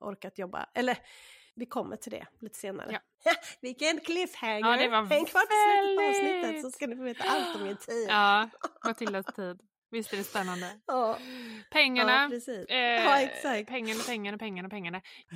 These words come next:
Speaker 1: Pengarna, de, de är gröna. Jag har inte tänkt på pengar överhuvudtaget. För det här handlar inte om mitt saldo på kontot för alla ni nya som är här. Utan det här handlar om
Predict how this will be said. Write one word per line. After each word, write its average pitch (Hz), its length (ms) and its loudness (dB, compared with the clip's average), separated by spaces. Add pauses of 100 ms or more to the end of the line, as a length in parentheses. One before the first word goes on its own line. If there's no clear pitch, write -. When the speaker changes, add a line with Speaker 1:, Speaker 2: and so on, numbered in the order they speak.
(180)
Speaker 1:
Pengarna, 262 640 -2
de, 247 160 0
de 247 100 -2
är 381 220 0
gröna. 247 580 -2
Jag 233 100 0
har 403 140 2
inte 370 180 0
tänkt 302 300 -4
på 330 80 -8
pengar 226 360 -4
överhuvudtaget. 233 800 -4
För 247 80 -8
det 262 60 -2
här 277 80 -2
handlar 277 280 -4
inte 330 400 -6
om 311 120 -2
mitt 285 160 -4
saldo 190 320 -8
på 202 80 -12
kontot 196 540 -8
för 214 100 -12
alla 180 200 -8
ni 175 160 -8
nya 208 400 -4
som 262 160 -10
är 262 60 -4
här. 240 240 -6
Utan 247 220 -8
det 214 60 -6
här 208 60 -8
handlar 208 240 -8
om 185 100 -10